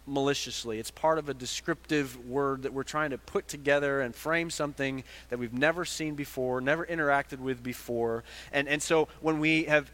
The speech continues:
uh, to kinda create a new vernacular, like, for instance, if, if you've got a loved one who's in a nursing home, you, and you can't go physically to see them, you have a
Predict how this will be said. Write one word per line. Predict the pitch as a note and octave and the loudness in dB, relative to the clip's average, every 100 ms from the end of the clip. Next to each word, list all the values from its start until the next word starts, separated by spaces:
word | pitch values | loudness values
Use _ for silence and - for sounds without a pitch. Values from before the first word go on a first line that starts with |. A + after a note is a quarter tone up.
| - - | -18 -6
uh, | D3+ | -6
to | - | -2
kinda | - E3+ C#3+ | 2 2 2
create | E3 E3 | 0 2
a | C#3 | 2
new | D3 F3 | 0 0
vernacular, | D#3 D#3 D3+ D#3+ E3 C#3 B2+ | 0 2 4 4 2 -2 0
like, | C3+ C#3 | 2 2
for | - E3 | 2 0
instance, | D#3+ D3+ C3+ | 0 -4 0
if, | C#3+ - - - | -2 -2 -12 -4
if | C#3 E3 | -2 0
you've | |
got | D#3+ D#3+ | 4 4
a | |
loved | D3+ E3 D#3+ | 6 2 2
one | D3 | -6
who's | D3 | -4
in | D3+ | -4
a | D#3 | 2
nursing | E3 E3+ - C#3+ | 2 0 -4 -4
home, | C3 B2 A#2+ | -2 -2 0
you, | D3 D3 | 0 0
and | C#3+ | -2
you | C#3 | -2
can't | - F3+ F3 | 4 2 2
go | D3+ D#3 | 0 -2
physically | D3 E3+ D#3+ D3+ D3+ | 2 0 0 0 0
to | - D3 | 0 -2
see | - - G#3 F#3 | -2 -2 0 0
them, | C#3 C3+ D3+ | 0 0 0
you | |
have | D3 D3 | 4 4
a | D3 C#3+ | 4 0